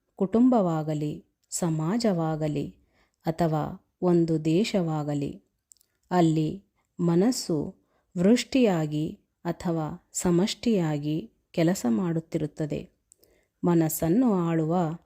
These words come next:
ಮೂರು ಕೆಡುಕುಗಳಿವೆ. ಅವು ಲೋಭ, ದ್ವೇಷ, ಮೋಹ ಅಥವಾ ಅಜ್ಞಾನ. ಧಮ್ಮಪದದಲ್ಲಿ ಸಂಕಲಿಸಿರುವ ಗಾಥೆಗಳು ಇವುಗಳಿಗೆ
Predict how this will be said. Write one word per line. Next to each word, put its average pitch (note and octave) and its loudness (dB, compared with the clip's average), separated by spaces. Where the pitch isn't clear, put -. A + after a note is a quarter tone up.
ಮೂರು G3 4
ಕೆಡುಕುಗಳಿವೆ. D#3+ -4
ಅವು D#3+ 0
ಲೋಭ, E3 4
ದ್ವೇಷ, E3+ 0
ಮೋಹ F3 2
ಅಥವಾ E3+ -4
ಅಜ್ಞಾನ. D#3+ 0
ಧಮ್ಮಪದದಲ್ಲಿ E3 -2
ಸಂಕಲಿಸಿರುವ F3+ 0
ಗಾಥೆಗಳು F3 2
ಇವುಗಳಿಗೆ D#3+ 0